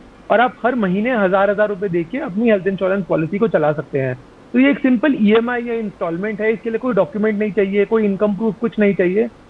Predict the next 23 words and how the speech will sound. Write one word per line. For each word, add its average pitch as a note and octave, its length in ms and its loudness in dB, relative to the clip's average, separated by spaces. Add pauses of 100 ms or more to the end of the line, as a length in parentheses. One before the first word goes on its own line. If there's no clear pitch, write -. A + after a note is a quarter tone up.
(340)
आप A3+ 240 2
simple B3+ 460 -6
तरीके A3 320 -2
से C4+ 120 -4
हर A3+ 180 0
महीने G#3+ 280 0
हजार, G3 320 2
हजार G3+ 160 0
रुपए G3 180 -4
दे F3 140 -2
के C4 120 -4
अपनी A3+ 260 -2
policy F3 360 0
चला G#3+ 280 2
सकते D#3 300 -8
हैं। A#2 220 -8 (420)
तो A#3+ 80 4
इससे B3+ 300 2
affordability A#3+ 680 -2
बढ़ G3 160 -6
जाती G3+ 300 -4
है C4 260 -4
and B3 240 -4